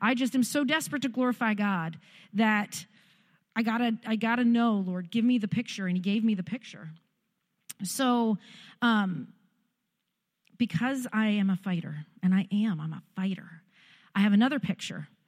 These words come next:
Ed, can you put that other picture up for me? This is what he showed me. Um,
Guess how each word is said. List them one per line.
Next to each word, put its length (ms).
Ed, 140
can 140
you 80
put 160
that 120
other 160
picture 400
up 200
for 160
me? 260
This 320
is 580
what 220
he 120
showed 340
me. 360
Um, 220